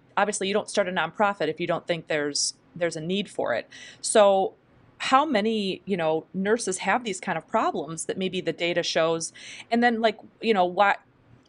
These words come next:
how does that affect me? I mean, I guess I, in my head, I know how it affects me, but, like, why, people watching this story, why should they care?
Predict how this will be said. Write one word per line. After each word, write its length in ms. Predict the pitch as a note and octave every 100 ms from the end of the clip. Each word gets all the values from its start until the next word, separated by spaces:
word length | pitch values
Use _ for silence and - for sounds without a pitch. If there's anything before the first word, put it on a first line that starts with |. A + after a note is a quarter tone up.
| _
how 140 | - D4+
does 100 | E4+
that 120 | C#4
affect 340 | A#3+ F#3+ -
me? 300 | F#3+ G3 C3
I 40 | A#2+
mean, 160 | F#3+
I 80 | F#3
guess 220 | F#3 A3+
I, 160 | - -
in 80 | G#3
my 120 | F#3+
head, 200 | E3 A3
I 100 | G#3+
know 420 | E3+ F3 G3+ D#3+ D3
how 160 | D#3
it 80 | D3
affects 320 | - C3+ -
me, 160 | E3 C#3+
but, 180 | - -
like, 220 | E3+ -
why, 320 | G#3+ G#3+ G#3+ -
people 240 | C4 C4
watching 280 | G#3+ G3+ F#3
this 120 | E3+
story, 260 | - F3 D#3+
why 200 | D#3 D#3
should 180 | - C#3+
they 80 |
care? 320 | C#3 - -